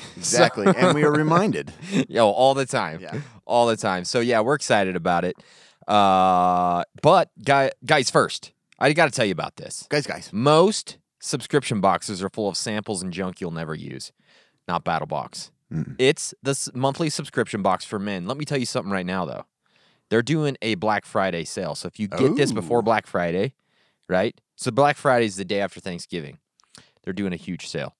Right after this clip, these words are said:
Speaker 1: Thirty to seventy percent off everything on the site. Well, not everything. I lied.
Speaker 2: Like,
Speaker 1: But a bunch of stuff.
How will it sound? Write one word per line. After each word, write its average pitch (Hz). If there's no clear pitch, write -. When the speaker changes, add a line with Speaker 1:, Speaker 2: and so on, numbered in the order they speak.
Speaker 1:
Thirty 110
to 85
seventy 82
percent 82
off 73
everything 76
on 71
the 67
site. 69
Well, 110
not 127
everything. 80
I 101
lied. 78
Speaker 2:
Like, 113
Speaker 1:
But 139
a 139
bunch 160
of -
stuff. -